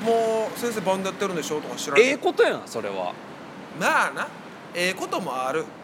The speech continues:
Speaker 1: でもそれで、なんか、変なことを書き込むやつおったりとか。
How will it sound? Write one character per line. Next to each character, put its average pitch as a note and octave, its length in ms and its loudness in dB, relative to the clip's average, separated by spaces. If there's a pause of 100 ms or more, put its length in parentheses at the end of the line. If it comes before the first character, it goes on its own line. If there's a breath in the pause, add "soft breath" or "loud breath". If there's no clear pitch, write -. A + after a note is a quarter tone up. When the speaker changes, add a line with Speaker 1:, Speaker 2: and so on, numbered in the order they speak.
(440)
Speaker 1:
で A3 60 0
も F#3+ 100 -4
そ A3+ 160 -2
れ C#4+ 120 0
で、 A#3+ 300 0 (680 loud breath)
な F3+ 100 -2
ん F3 40 -4
か、 C3+ 500 0 (1040)
変 F#3+ 260 -2
な F3 120 0
こ E3+ 120 -6
と E3 100 0
を D#3+ 60 -8
書 - 60 -10
き - 160 -14
込 E3 80 -6
む D#3+ 100 -4
や F#3+ 80 -2
つ E3+ 80 -4
お E3+ 80 0
っ - 40 -6
た - 160 0
り C3 80 -4
と A2+ 80 -10
か。 B2+ 300 0